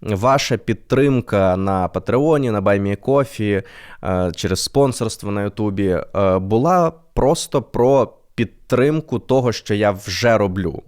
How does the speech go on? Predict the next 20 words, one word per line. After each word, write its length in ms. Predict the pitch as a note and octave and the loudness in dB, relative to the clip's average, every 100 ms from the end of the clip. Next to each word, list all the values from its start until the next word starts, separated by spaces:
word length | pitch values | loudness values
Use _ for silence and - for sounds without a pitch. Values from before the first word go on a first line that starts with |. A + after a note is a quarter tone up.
| - | -8
Е, 260 | F#2+ F#2+ F#2 | -4 -2 -4
це 280 | - - D3+ | -4 -2 0
не 320 | A#2+ A2+ A#2 | 0 0 0
голослівні 600 | G#2 G#2+ G#2+ - G2+ F2+ | 2 0 -2 -2 -2 -2
заяви, 500 | F2 A2 D#3+ F3+ D3+ | -4 -2 0 0 0
я 240 | A2 G#2 F#2 | 0 2 0
колись 380 | - F#2+ F#2 - | 0 -4 -4 -4
робив 280 | F2+ F#2 | -2 -2
декілька 420 | E2+ F2 E2+ - F2 | -2 -2 -4 -2 0
опитувань, 680 | A2+ F#3 G3 D#3+ C3 A#2+ A2 - - - | 0 0 -2 -2 -2 -2 -6 -14 -18 -4
е, 140 | F#2+ | -4
просто 420 | F2+ - F3 - | 0 0 0 -2
спілкувався 880 | C3 C3+ B2 A#2 A#2+ A#2 - G#2+ G#2 F2+ | -6 -6 -6 0 0 0 0 2 2 0
з 120 | F#2+ | 0
декотрими 520 | A2 G#2 G2+ G2+ G2 | 0 0 -2 -4 -4
із 140 | F#2+ G#2 | -4 0
вас, 280 | G2+ F#2+ | 0 0
хто 300 | - - G2 | -4 -2 0
мене 240 | F#2+ F#2+ F#2+ | 0 -2 -4
підтримує. 680 | E2+ - G#2 G2+ F#2+ F2+ | -8 -4 -2 0 0 -2